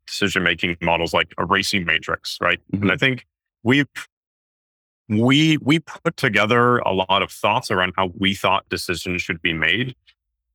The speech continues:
Speaker 1: And it ended up basically reinventing the wheel of a racing matrix.
Speaker 2: Mm-hmm.
Speaker 1: And the, the R of a responsible is basically what we have as a concept of a D R I, which is a pretty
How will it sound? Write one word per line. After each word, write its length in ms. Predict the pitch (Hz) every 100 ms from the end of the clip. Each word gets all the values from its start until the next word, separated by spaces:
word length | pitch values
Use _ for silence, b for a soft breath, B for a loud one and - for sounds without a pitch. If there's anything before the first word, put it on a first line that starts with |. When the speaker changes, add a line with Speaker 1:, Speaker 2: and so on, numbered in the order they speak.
| -
Speaker 1:
And 120 | 196
it 80 | 202
ended 300 | 123 131 110
up 300 | 110 107 - _ _
basically 360 | 104 - 92 101
reinventing 720 | 87 98 98 92 92 92 90
the 80 | 82
wheel 420 | 87 85 80 - _
of 100 | 92
a 80 | 82
racing 320 | 85 87 -
matrix. 520 | 80 78 - - - - -
Speaker 2:
Mm-hmm. 420 | 101 98 90 117 175 _ _
Speaker 1:
And 360 | 92 87 85 85 _ _ _ -
the, 400 | 95 92 92 90 _ _ _ _ _ _ _
the 140 | 127 -
R 600 | 131 123 123 117 101 107
of 100 | 95
a 100 | 92
responsible 600 | 90 87 107 101 101 95
is 80 | 107
basically 480 | 110 143 147 113 104
what 200 | 95 95
we 140 | 104
have 180 | 104 92
as 80 | 90
a 80 | 87
concept 440 | 90 90 - 85
of 100 | 87
a 40 | 85
D 240 | 87 92
R 220 | 85 82
I, 300 | 80 78 80 - _ _ _ _ _ _
which 120 | 98
is 80 | 87
a 40 | 87
pretty 380 | 110 98 92